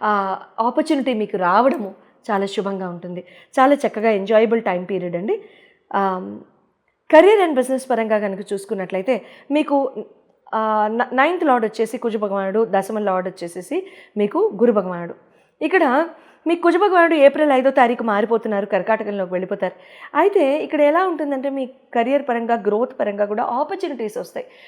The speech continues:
మంచి ఆపర్చునిటీస్ వస్తాయి, తీసుకోగలుగుతారు. కానీ కమ్యూనికేషన్‌లో డిలే వస్తుంది, వచ్చి వచ్చి ఆగిపోవడం, ఆపర్చునిటీ రావడం, దాని మీద క్లారిటీ ఇవ్వకపోవడం,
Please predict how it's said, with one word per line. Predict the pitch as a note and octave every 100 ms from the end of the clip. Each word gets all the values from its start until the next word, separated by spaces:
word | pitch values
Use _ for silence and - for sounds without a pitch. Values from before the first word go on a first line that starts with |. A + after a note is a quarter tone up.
| - C#4
మంచి | D4+ E4+
ఆపర్చునిటీస్ | E4 A#3 C4+ C#4 B3 A#3
వస్తాయి, | A3 A3+ A#3
తీసుకోగలుగుతారు. | B3 C4+ C#4 C#4+ A3 G3+ G3
కానీ | F#3+ C#4 C4+ D#4+ D4 G3+ - - - - - D4+
కమ్యూనికేషన్‌లో | D#4 G4+ A4 F#4+ F4 C#4+
డిలే | A#3 A3 G#3+
వస్తుంది, | G3 - F#3 -
వచ్చి | B3 D#4 - G4
వచ్చి | D#4+ C#4+ E4+ E4+
ఆగిపోవడం, | D#4 A#3+ C4 B3+ F#3+ - _ _ - _ _ -
ఆపర్చునిటీ | B3 C#4 F4+ - F4 E4+ D#4+
రావడం, | C4+ C#4+ D#4+ D4
దాని | C4+ C#4
మీద | D4 E4+
క్లారిటీ | D4 A3+ A#3 C4
ఇవ్వకపోవడం, | B3 G#3 G#3 G3 F3+